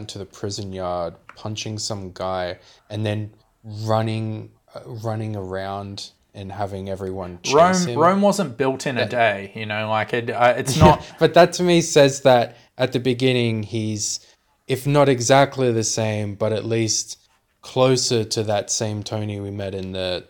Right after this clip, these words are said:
Speaker 1: the first one. And by the end of this film, he's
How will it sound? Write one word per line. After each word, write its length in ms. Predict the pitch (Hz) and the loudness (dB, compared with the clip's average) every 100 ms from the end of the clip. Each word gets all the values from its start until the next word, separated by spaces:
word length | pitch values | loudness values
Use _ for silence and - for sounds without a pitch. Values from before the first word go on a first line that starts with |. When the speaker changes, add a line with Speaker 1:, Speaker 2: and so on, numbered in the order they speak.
| _ | _
Speaker 1:
the 220 | 92 92 | -8 -6
first 540 | 90 - 113 110 110 - | -8 -8 -2 -2 -2 -6
one. 300 | 98 90 85 - - _ _ | -8 -8 -12 -18 -20 _ _
And 240 | 107 107 | -8 -4
by 200 | 104 107 | 0 0
the 240 | 104 98 - | -2 -6 -6
end 320 | 113 120 117 | -6 -4 -4
of 240 | 110 101 98 | -6 -8 -6
this 220 | 117 - | -4 -4
film, 440 | - 98 92 90 | -6 -6 -6 -10
he's 440 | 92 98 92 - | -12 -10 -8 -8